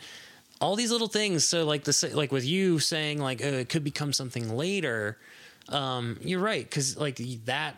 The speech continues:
writing, uh, skill, maybe you'll end up helping someone write something else in the future, or y-, you just never know. It just c-, like, these are things that you care about and like to do, and it's a viable, it's, it's legit skills.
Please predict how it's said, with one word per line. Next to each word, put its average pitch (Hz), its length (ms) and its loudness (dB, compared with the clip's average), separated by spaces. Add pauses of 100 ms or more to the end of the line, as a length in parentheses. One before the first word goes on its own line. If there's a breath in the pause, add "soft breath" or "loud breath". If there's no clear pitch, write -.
(120)
writing, 143 480 0 (440)
uh, 123 220 0
skill, 120 680 2 (360 loud breath)
maybe 127 280 0
you'll 135 380 0
end 127 120 0
up 107 100 -4
helping 143 360 0
someone 131 380 2
write 120 240 0
something 117 320 -2
else 113 220 0
in 113 60 -2
the 104 80 0
future, 104 540 -2
or 107 220 -2
y-, 101 80 -4 (240)
you 135 200 -4
just 165 260 -2
never 160 260 0
know. 131 420 -2
It 113 80 -2
just - 380 0
c-, - 180 -10
like, 113 280 -2 (400 loud breath)
these 160 180 2
are 180 60 2
things 165 260 2
that 123 80 0
you 113 100 -4
care 175 220 2
about 147 260 0
and 127 160 0
like 123 260 0
to 117 100 0
do, 127 560 2
and 131 360 -2
it's 123 300 -2
a 123 60 -2
viable, 113 880 0
it's, 123 260 -6
it's - 400 -6 (180)
legit 127 380 0
skills. 117 600 0